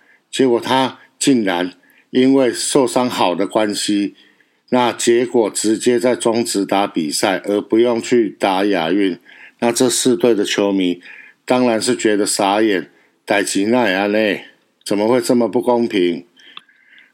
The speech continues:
而站在龙队的一个立场，林凯威是经由正常的程序向棒协做报告，那棒协评估之后，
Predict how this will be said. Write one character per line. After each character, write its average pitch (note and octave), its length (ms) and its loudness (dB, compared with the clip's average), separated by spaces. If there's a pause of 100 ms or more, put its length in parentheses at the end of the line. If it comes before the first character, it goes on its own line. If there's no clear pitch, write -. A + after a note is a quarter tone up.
而 A#2+ 140 2
站 C3+ 300 0
在 C3+ 160 2
龙 A2+ 240 0
队 B2+ 180 2
的 G#2 160 0
一 G#2 80 0
个 G2 120 0
立 G#2 220 2
场， - 360 -4 (440)
林 B2+ 220 2
凯 A#2+ 180 0
威 A#2 200 2
是 B2 160 -2
经 C3 220 2
由 G#2+ 180 2
正 B2 260 0
常 G#2 240 -4
的 G2+ 80 -2
程 G2+ 320 -2
序 B2 260 0
向 A#2 360 -2 (160)
棒 B2+ 200 0
协 F2+ 220 -2
做 G2+ 240 0
报 G2 280 0
告， F#2 380 -4 (260)
那 C3 120 0
棒 B2+ 260 0
协 G2 200 -2
评 G2+ 260 -2
估 A2 200 2
之 A2 280 -2
后， G#2 320 -2